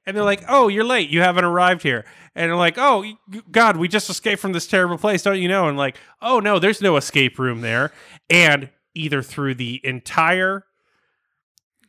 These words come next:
conspiratory-like planning of all of the guests, or because it was actually run by ghosts, no one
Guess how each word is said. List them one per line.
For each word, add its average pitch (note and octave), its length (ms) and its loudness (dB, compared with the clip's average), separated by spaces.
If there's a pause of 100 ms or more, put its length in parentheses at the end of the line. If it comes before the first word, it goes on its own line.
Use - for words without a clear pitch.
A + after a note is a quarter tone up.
conspiratory-like D3 1400 2
planning B2+ 420 0
of A#2 160 -4
all D#3 260 4
of C#3 120 -4
the C#3+ 80 -2
guests, B2 520 -2
or C#3 500 2
because C3 360 -8
it C#3+ 80 -14
was B2+ 260 -10
actually C3+ 460 -2
run A#2+ 280 -4
by A2+ 160 -4
ghosts, - 800 -4 (500)
no C3 320 2
one G2 420 -6